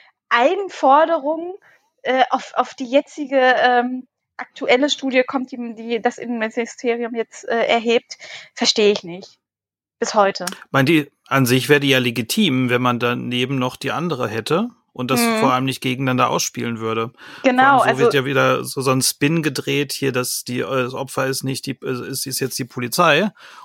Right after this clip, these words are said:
Speaker 2: und wir
Speaker 1: Genau.
Speaker 2: decken mal auf, äh, wie schlimm die behandelt wird von allen.
Speaker 1: Ja, ja, genau. Also es ist, es ist halt, genau. Sehe ich
Speaker 2: Genau.
Speaker 1: genauso,
Speaker 2: <laughs>
Speaker 1: Mike. Also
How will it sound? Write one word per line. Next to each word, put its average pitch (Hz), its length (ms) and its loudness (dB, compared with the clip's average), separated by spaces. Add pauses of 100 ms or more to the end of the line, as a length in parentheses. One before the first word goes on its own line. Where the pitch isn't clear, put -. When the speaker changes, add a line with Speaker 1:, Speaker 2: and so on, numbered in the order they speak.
Speaker 2:
und - 80 -6
wir 285 60 2
Speaker 1:
Genau. 262 220 4
Speaker 2:
decken 233 140 -4
mal 120 120 -4
auf, 131 280 -8
äh, 127 220 -12
wie 131 100 -8
schlimm 135 320 -8
die 123 100 -12
behandelt 123 440 -6
wird 110 160 -14
von 113 140 -20
allen. 95 300 -16 (400)
Speaker 1:
Ja, 240 180 4
ja, 208 200 4
genau. 226 300 2
Also 220 240 2
es 233 100 -14
ist, 254 160 -18
es 240 200 -18
ist 262 220 -16
halt, 262 240 -8 (480)
genau. 226 300 2 (1400)
Sehe 262 160 2
ich 262 80 -2
Speaker 2:
Genau. 214 320 -2
Speaker 1:
genauso, - 120 -4
Speaker 2:
<laughs> 208 160 -2
Speaker 1:
Mike. 202 240 -4
Also 214 300 -8